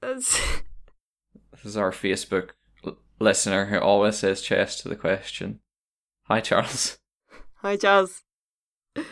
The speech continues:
Speaker 1: Travis on Twitter says The Division two as well. Um, also says Anthem, 'cause Bungie's pretty much ruined the Destiny franchise. Uh, and he's a fairly hardcore Divi-,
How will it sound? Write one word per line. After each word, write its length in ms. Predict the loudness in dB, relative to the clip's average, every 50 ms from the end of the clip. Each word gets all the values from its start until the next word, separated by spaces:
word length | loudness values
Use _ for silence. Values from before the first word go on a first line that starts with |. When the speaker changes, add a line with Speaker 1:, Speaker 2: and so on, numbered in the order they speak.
| -16 -20 _ _ _ _ _ _ _ _ _ _ _ _ _ _ _ _ -20 -20 -20 -20 -20 -20 -20 -20 _ _ _ _ _ _ _ _ _ _ _ _ _ _ -16
Speaker 1:
Travis 540 | -8 0 4 6 6 6 6 4 2 0 0
on 500 | 2 2 4 4 2 0 -4 -4 -8 -10 -6
Twitter 560 | 0 2 2 2 2 0 0 0 0 0 0 -4
says 320 | -8 -6 -4 -2 -2 -2 -4
The 100 | -6 -4
Division 320 | -4 -4 -4 -4 -6 -8
two 240 | -6 -2 0 0 0
as 180 | 0 -2 -4 -4
well. 460 | -2 -2 -2 -2 -4 -4 -6 -8 -12 _ _ _ _ _ _ _ _ _ _ -8
Um, 460 | -6 -4 -4 -4 -4 -4 -6 -8 -10 _ _ _ _ 2
also 280 | 4 4 4 4 2 2
says 320 | 4 4 4 4 2 0 _ _ 4
Anthem, 640 | 4 4 4 4 0 0 0 0 0 0 -2 -4 -6 _ _ _
'cause 320 | -6 -4 -4 -4 -4 -6 -10 _ -18 -18 _ _ -4 2
Bungie's 440 | 4 6 6 6 8 6 6 6 8
pretty 200 | 4 4 4 6
much 200 | 2 2 2 4
ruined 400 | 4 6 6 6 4 2 0 0
the 60 | 2
Destiny 360 | 2 2 0 0 -2 -2 0
franchise. 680 | 2 2 0 0 0 -2 -2 -2 -2 -4 -6 -8 -12 _ _ -20 -20 -20 -20 -20 -20 _ _ -8
Uh, 240 | -4 -2 0 0 0 0
and 100 | 0 0
he's 140 | 0 0
a 100 | 0 -2
fairly 420 | -4 -2 0 2 4 4 4 2 2
hardcore 720 | 2 4 2 2 2 2 2 4 4 4 2 0 -2 -2
Divi-, 300 | -2 -2 0 0 -2